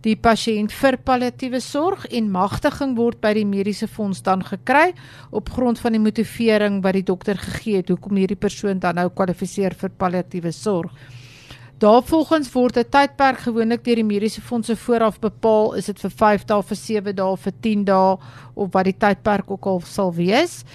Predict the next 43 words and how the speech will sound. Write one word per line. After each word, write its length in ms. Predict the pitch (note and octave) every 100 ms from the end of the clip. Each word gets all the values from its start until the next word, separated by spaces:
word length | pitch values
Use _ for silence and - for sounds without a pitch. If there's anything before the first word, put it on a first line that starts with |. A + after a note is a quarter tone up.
| - - -
Dit 180 | A3+ -
mag 220 | G#3+ A3
dalk 240 | - B3+ -
gebeur 400 | C4 G#3+ G#3+ C4
dat 200 | C4 -
jy 60 |
aan 80 | A3
die 100 | G#3
einde 240 | - A#3+ C#4
van 120 | D4
die 100 | C#4
tydperk 540 | - C4 C4 C4+ B3+ -
kom 240 | C#4+ D#4
en 260 | C4+ A3+ A3+
hierdie 180 | A#3 A#3
persoon 400 | B3+ - C4 A#3+
is 220 | D4 C4 C4
nog 220 | B3 -
nie 140 | B3+
reg 300 | G3+ F3 F#3 -
om 120 | B3
te 120 | -
kan 220 | - A3
huis 320 | G3+ F#3 F#3+ -
toe 100 | A#3
gaan 280 | - A3
nie. 240 | A#3+ F#4+ A4 - - - - -
Dan 220 | - A#3
mag 180 | A3 G#3
hulle 160 | C4 B3
dalk 220 | A3+ A3
vra 360 | - - A3+ A3
weer 300 | F#3 G3+ A3
vir 160 | G#3+ A#3+
'n 120 | G#3
hermagtiging 920 | F3 F#3 G3 G3 F#3+ - G#3+ G#3+ G3+
vir, 360 | F#3 - G3 F#3+
om 140 | - F#3+
die 240 | G3 F#3 - - -
tydperk 600 | - G#3+ G3+ G#3+ F3+ F3 -
te 100 | G3
laat 220 | F3+ E3+
verleng. 560 | - F#3 E3 F3 C#3+ C#3+